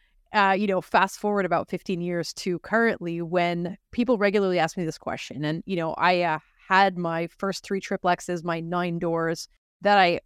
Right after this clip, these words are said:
used to own in a not so great part of Montreal, uh, in, uh, Hochelaga at a certain point.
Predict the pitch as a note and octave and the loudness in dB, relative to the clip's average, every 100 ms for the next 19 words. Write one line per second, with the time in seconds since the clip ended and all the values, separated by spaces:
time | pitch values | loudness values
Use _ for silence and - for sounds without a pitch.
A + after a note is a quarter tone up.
0 | _ F3 G3+ - - F3 F3+ F3 E3+ E3 | _ -4 -4 -2 -2 -2 -2 -4 -6 -6
1 | D#3+ F3 F3+ - F#3 E3+ - - F3 D#3 | -4 -2 0 0 -2 -2 -4 -2 -2 -2
2 | D3+ - D#3+ D#3+ - D3+ D3+ F#3+ - D3+ | -8 -8 -6 -4 -2 0 0 0 -4 -4
3 | D3 C#3 D3 D#3 C#3 D#3 D#3 D3+ B2 E3 | 0 -2 -2 -4 -4 -4 -4 -4 -4 0
4 | G#3+ G#3 - G#3+ F#3+ - G#3 F4+ | 0 0 -2 -4 -4 -2 0 -2